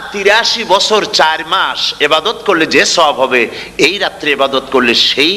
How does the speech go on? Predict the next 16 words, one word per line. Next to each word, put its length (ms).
সওয়াব 380
হবে? 220
হতে 240
পারে, 220
এরকম 380
হতে 240
পারে, 240
কিন্তু 240
ব্যাখ্যাটা 480
কি? 160
ব্যাখ্যাটা 420
হচ্ছে 280
এই, 160
আরবিতে 580
আলফুন 520
শব্দ 360